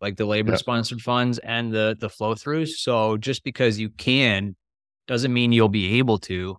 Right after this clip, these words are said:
Speaker 1: after that
Speaker 2: Yeah.
Speaker 1: couple year holding period. And it's funny 'cause you, you had the flow throughs and then they came out with super flow throughs. It's like, "Oh, if a flow through is good, the super flow through has to be awesome."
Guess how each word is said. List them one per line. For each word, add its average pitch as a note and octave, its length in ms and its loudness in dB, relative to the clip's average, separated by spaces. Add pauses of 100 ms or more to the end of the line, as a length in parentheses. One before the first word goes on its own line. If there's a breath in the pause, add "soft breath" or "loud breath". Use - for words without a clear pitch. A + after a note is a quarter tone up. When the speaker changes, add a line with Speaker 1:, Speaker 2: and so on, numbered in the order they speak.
Speaker 1:
after G2+ 400 -4
that G2 80 -2
Speaker 2:
Yeah. F2+ 80 -2
Speaker 1:
couple G2+ 300 -8
year F#2 160 -6
holding A#2 300 -2
period. F#2 340 -6 (880)
And C#3+ 140 4
it's C3+ 120 2
funny A#2+ 500 2
'cause A#2 200 -2
you, A#2+ 120 -2
you A#2 160 -6
had A#2 220 0
the A2+ 100 0
flow A#2 320 -2
throughs A2 420 -4
and A2 100 -8
then A#2 300 -4 (160)
they A2 420 0
came A2+ 220 -4
out A2+ 160 0
with G2 180 -10
super G3+ 500 -4
flow F2 280 -6
throughs. E2 440 -8
It's - 280 -12
like, F#2 180 -10
"Oh, - 460 -2
if - 140 -10
a G#2+ 80 -4
flow - 260 2
through A#2 180 0
is A2 80 0
good, G#2+ 280 0
the G2 80 -4
super A3+ 340 -4
flow F#2+ 240 -4
through G2 220 -6
has G2+ 180 -4
to F2+ 80 -12
be F2 100 -8
awesome." A2 440 -6